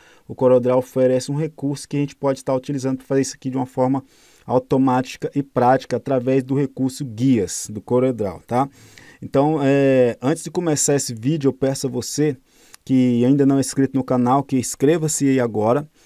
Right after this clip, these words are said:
ative o sininho, é, receber notificações, ao lado do botão inscrito, tem um sininho lá, ativa ele, que você vai ser informado assim que eu postar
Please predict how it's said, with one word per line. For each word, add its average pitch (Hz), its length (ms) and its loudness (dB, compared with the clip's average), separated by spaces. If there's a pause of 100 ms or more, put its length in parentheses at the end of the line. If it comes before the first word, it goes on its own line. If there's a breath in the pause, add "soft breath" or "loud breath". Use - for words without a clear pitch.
(200 soft breath)
ative 175 440 -2
o 175 40 -2
sininho, 147 680 2
é, 117 260 2
receber 131 460 0
notificações, 131 960 -2
ao 120 160 -2
lado 139 380 0
do 131 100 -4
botão 123 320 -4
inscrito, 165 580 -6 (580 soft breath)
tem 139 200 4
um 156 160 2
sininho 165 500 -2
lá, 131 300 2 (380 soft breath)
ativa 135 500 2
ele, 135 340 2 (520 soft breath)
que 135 100 -4
você 135 240 2
vai 135 140 6
ser 143 200 0
informado 143 600 0
assim 147 220 -2
que 156 120 0
eu 151 60 4
postar 139 680 0